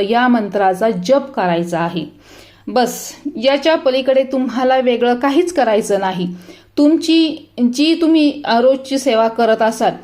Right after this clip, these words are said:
अ, तीन अध्याय करत असाल, अकरा माळ जप करत असाल, तर ती सेवा झाल्यानंतरून ही सेवा तुम्ही करू शकता.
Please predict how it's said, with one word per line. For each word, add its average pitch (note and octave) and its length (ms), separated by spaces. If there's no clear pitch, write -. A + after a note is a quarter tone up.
अ, G3 200
तीन B3 180
अध्याय A#3+ 340
करत A3 280
असाल, A3 400
अकरा A3+ 260
माळ A3 180
जप A#3 240
करत A3+ 220
असाल, G#3+ 320
तर B3+ 140
ती D4+ 60
सेवा C#4 340
झाल्यानंतरून C4 680
ही C4+ 160
सेवा B3+ 300
तुम्ही B3+ 180
करू B3+ 260
शकता. F3+ 400